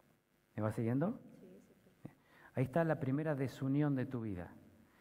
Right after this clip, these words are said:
Speaker 1: Lo que hace que si hay una desunión en tu hogar y en la familia, y la familia se dividió en dos, que eso es lo que significa la palabra diabetes, división en casa, betes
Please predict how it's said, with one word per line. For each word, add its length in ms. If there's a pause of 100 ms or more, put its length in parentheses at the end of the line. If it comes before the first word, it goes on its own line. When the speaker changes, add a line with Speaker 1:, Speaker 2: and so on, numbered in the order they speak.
(280)
Speaker 1:
Lo 260
que 140
hace 400 (800)
que 80
si 160
hay 100
una 160
desunión 800 (220)
en 140
tu 140
hogar 260
y 40
en 100
la 80
familia, 420
y 40
la 120
familia 380
se 160
dividió 440
en 120
dos, 200 (360)
que 80
eso 120
es 20
lo 80
que 60
significa 360
la 100
palabra 280
diabetes, 520
división 500
en 100
casa, 460 (460)
betes 400